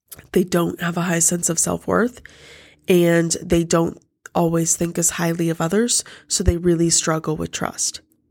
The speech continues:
And when you have both of those working against you, um,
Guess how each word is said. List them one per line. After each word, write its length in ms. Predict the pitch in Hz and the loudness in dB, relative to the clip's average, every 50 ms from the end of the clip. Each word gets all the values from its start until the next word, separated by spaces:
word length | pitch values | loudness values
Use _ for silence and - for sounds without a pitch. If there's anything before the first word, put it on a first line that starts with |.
| _ _ _ _ - _ _ _ | _ _ _ _ -20 _ _ _
And 140 | - 180 175 | 0 2 2
when 140 | 175 175 | 2 2
you 140 | 175 175 180 | 2 0 0
have 420 | 185 190 160 156 160 156 - - _ | 2 2 2 2 0 -2 -4 0 _
both 320 | 175 175 185 196 190 - | 2 4 4 2 2 0
of 140 | 175 170 - | -2 0 2
those 320 | 165 160 160 160 - - | 0 0 0 0 -4 -4
working 340 | 170 165 165 - 170 165 160 | -6 -6 -6 -6 -8 -6 -6
against 520 | 156 156 - 160 160 160 160 - - - | -6 -4 -4 -4 -4 -2 0 -2 -2 0
you, 320 | - 165 160 160 160 160 160 - - - - - - - - _ _ _ _ - | -2 0 0 0 0 -2 -4 -10 -18 -20 -20 -20 -20 -20 -20 _ _ _ _ -2
um, 600 | 185 175 165 165 165 160 160 156 160 160 160 165 | 2 2 2 2 2 0 0 -2 -4 -6 -10 -12